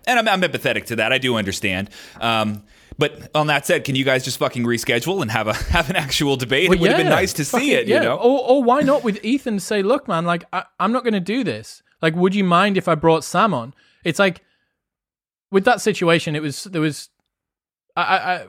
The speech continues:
Speaker 2: you know, trying to put my priors aside, it, it does feel like a shitty thing for Ethan to do, to try and do that.
Speaker 1: I thought it
Speaker 2: And, like,
Speaker 1: was. That was my impression.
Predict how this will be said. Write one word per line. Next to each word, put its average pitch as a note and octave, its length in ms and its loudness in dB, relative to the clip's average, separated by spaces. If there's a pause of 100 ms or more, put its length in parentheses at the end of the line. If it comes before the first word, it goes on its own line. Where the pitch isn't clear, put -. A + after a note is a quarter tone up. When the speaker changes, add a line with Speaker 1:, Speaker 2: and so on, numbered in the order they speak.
(440)
Speaker 2:
you F#3+ 80 -4
know, D#3 120 0
trying G3+ 300 0
to G3 60 -6
put F#3 220 0
my D#3 120 0
priors D3+ 840 0
aside, C3 680 0 (1400)
it, F3 260 -4
it F3+ 160 0
does G3 180 4
feel E3+ 160 2
like D#3 140 4
a - 60 -2
shitty C3 300 -2
thing B2 420 -4
for - 180 -4
Ethan C3 380 -2
to C3 100 -10
do, C3+ 240 2
to - 100 -10
try C3 200 -2
and B2 100 -2
do F3 140 4
that. C#3 160 6
Speaker 1:
I - 40 4
thought - 120 2
it B2+ 40 2
Speaker 2:
And, C3+ 80 0
like, B2 160 4
Speaker 1:
was. F#3+ 180 -2
That F#3+ 100 0
was F3 120 -2
my E3+ 160 2
impression. A#2+ 540 -2